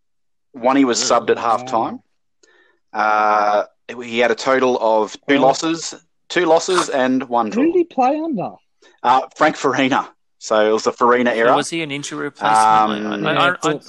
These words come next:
Speaker 3: so.
Speaker 2: I remember his time with us, but I, I don't know. Looking back, I felt like he was there for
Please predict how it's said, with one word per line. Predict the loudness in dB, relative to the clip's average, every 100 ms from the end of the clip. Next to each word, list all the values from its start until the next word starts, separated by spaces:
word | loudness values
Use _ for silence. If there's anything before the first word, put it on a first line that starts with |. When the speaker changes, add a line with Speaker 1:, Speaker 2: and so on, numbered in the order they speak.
| -8 -8
Speaker 3:
so. | -10 _
Speaker 2:
I | -16
remember | -16 -14 -12 -12 -14
his | -16 -16
time | -18 -12 -12 -12
with | -18 -16
us, | -18 -16
but | -10
I, | -10 -10
I | -16
don't | -12
know. | -12
Looking | -12 -16 -12
back, | -10 -8
I | -10
felt | -10 -10
like | -10 -12
he | -16
was | -16 -12
there | -12 -12
for | -12 -12 -12